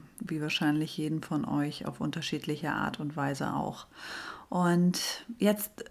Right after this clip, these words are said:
starte ich gerade nach einem Tag Ruhe wieder durch, ähm, <laughs> und hatte Lust, eine Podcast-Folge zu dem Thema zu machen.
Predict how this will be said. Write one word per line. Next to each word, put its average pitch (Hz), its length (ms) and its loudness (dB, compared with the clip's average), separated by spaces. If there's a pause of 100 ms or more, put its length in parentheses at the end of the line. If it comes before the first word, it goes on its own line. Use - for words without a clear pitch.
(140)
starte 214 420 8
ich 220 100 2
gerade 190 540 8
nach 185 200 6
einem 190 240 8
Tag 180 300 2
Ruhe 180 280 6
wieder 156 220 4
durch, 277 520 2
ähm, 190 600 4 (100)
<laughs> - 100 -2
und 185 400 10
hatte 190 220 6
Lust, 175 320 0
eine 160 160 2
Podcast-Folge 180 720 2
zu 160 100 0
dem 156 160 2
Thema 147 320 2
zu - 100 -4
machen. 151 320 2